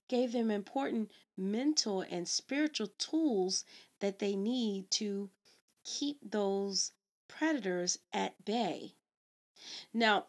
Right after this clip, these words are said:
there is a physical experience that a young lady experiences, but then there's an emotional one. And this emotional one can dictate that young woman's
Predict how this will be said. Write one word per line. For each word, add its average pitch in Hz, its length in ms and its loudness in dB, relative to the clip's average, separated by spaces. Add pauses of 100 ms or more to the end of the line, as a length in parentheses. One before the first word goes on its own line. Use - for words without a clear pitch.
(140)
there 190 220 2
is 180 100 4
a 185 120 -2 (360)
physical 311 760 2 (1040)
experience 185 960 0
that 175 200 -2
a 180 60 -2
young 175 320 -4
lady 160 260 -2
experiences, 175 720 -4
but - 240 -8
then 214 160 0
there's 202 240 0
an 226 120 -2
emotional 233 760 -2
one. 69 300 -14 (1120)
And 208 180 -2
this 214 200 0
emotional 226 600 2
one 190 300 2
can 190 220 -2
dictate 185 600 -2
that 180 220 -4
young 180 260 -2
woman's 180 560 -6